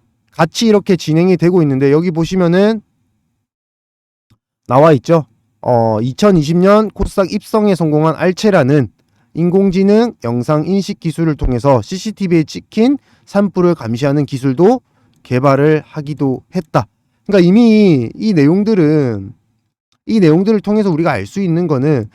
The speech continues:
이 알체라라는 기업이, 어, 국제적으로,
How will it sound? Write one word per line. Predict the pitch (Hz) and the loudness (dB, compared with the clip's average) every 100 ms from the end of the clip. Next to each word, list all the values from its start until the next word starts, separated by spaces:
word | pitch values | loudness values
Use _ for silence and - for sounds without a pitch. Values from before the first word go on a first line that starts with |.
| _ - | _ -8
이 | 165 | -6
알체라라는 | - 220 220 285 277 233 180 156 151 | -2 -2 0 0 2 4 4 2 0
기업이, | 156 165 131 170 123 98 _ _ _ | 2 2 2 2 0 -2 _ _ _
어, | - 131 131 131 123 117 110 - - _ _ _ _ _ _ | 0 2 2 2 2 0 -2 -4 -10 _ _ _ _ _ _
국제적으로, | - 165 _ - 254 240 240 233 233 226 226 220 170 139 135 117 | -16 -16 _ -2 4 4 4 2 2 2 2 0 -2 -2 -2 -4